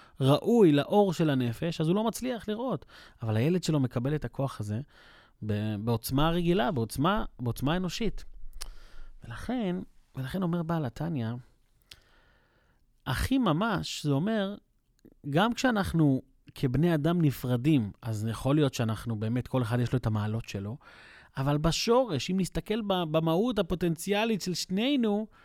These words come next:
ההתחלה היא, הנקודת ההתחלה היא אותה נקודה. ולכן, ה-, ה-,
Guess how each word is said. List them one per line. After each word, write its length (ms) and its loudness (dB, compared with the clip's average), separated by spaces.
ההתחלה 520 0
היא, 260 0
הנקודת 420 0
ההתחלה 280 -2
היא 120 0
אותה 180 -2
נקודה. 340 -4
ולכן, 480 0
ה-, 100 -4
ה-, 560 -4